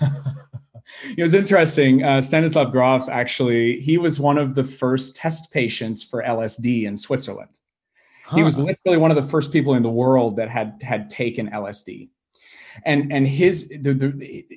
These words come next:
Speaker 1: his work in holotropic was, I think he moved to the States and then, and then obviously, you know, L S D became, became outlawed. And, and he wanted to find a way to help people f-, have the similar type of experience without the, with,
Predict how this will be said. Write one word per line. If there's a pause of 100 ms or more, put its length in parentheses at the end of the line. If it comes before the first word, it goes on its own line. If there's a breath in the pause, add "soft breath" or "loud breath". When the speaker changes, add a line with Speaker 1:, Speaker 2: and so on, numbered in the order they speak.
Speaker 1:
his
work
in
holotropic
was,
I
think
he
moved
to
the
States
and
then,
and
then
obviously,
you
know,
L
S
D
became,
became
outlawed. (360 loud breath)
And,
and
he
wanted
to
find
a
way (160)
to
help
people
f-,
have
the
similar
type
of
experience (300 loud breath)
without
the,
with,